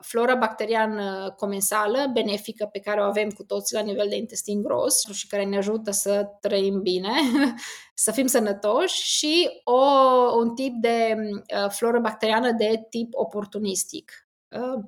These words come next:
de multe ori, când avem aceste dezechilibre,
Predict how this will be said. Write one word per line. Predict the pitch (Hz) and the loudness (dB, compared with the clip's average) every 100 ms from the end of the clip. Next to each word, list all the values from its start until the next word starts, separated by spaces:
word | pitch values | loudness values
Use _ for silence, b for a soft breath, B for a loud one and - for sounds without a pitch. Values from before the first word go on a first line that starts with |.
| B B B B | B B B B
de | 214 | 2
multe | 233 233 226 | 4 6 6
ori, | 214 208 - | 6 4 0
când | 233 226 | 2 4
avem | 208 202 | 4 4
aceste | 202 202 202 | 0 -2 -4
dezechilibre, | 226 190 190 - 226 285 254 240 | -2 -4 -6 -6 -4 0 2 2